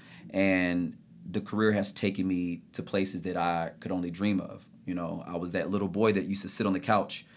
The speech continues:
with my grandmother, with my mom, looking at the ball drop from Times Square. It was always a dream to come to New York, and now I had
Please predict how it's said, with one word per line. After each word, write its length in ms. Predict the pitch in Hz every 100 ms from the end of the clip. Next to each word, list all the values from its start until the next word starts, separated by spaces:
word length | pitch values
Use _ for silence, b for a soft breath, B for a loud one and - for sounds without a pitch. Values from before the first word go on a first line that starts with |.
| B B B B
with 180 | 107 110
my 120 | 104
grandmother, 580 | 90 104 107 95 90 95 - -
with 140 | 107 107
my 100 | 92
mom, 520 | 98 104 90 87 87
looking 340 | 95 107 107 98
at 100 | -
the 40 |
ball 280 | 85 104 101
drop 380 | 87 92 73 - - - -
from 140 | -
Times 320 | - 101 -
Square. 380 | - 98 - - - - - - _ _ _ _ _
It 40 | 98
was 80 | 107
always 240 | 113 117
a 60 | 104
dream 200 | 117 110
to 60 |
come 140 | 104 98
to 60 |
New 120 | 92
York, 360 | 92 101 - - -
and 100 | 90
now 400 | 95 107 101 90 -
I 80 | 90
had 440 | 92 92 90